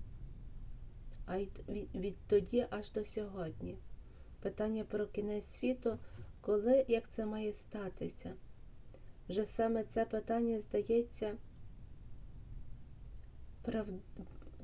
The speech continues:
історія світу має свою ціль і сенс. Якщо мала колись свій початок, то, напевно, і матиме і кінець. Колись християни перші чекали на кінець світу,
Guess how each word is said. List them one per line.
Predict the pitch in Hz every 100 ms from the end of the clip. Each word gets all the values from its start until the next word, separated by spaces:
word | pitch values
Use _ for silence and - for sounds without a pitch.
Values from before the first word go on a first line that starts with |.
| - - -
історія | 208 - - 240 240 226
світу | 214 - 233 -
має | 220 214 208 -
свою | - - 208 202
ціль | - 240 233 -
і | 202
сенс. | - 226 185 170 - -
Якщо | 180 - 220 208 - - - - - -
мала | 214 226 220 - - -
колись | - 214 240 247
свій | - 233
початок, | 240 220 - 233 247 240 226
то, | -
напевно, | 208 202 220 220 220
і | 202
матиме | 208 214 214 - 196 202 190 -
і | 196
кінець. | - 196 196 180 - - - - - - - - - - - - - - -
Колись | 202 202 190 - - 247 - - - - - - - - - - -
християни | 202 190 - 202 208 233 226 214
перші | 220 214 - 196
чекали | - 208 - 214 214
на | 202
кінець | 185 196 196 190
світу, | - - 226 - 208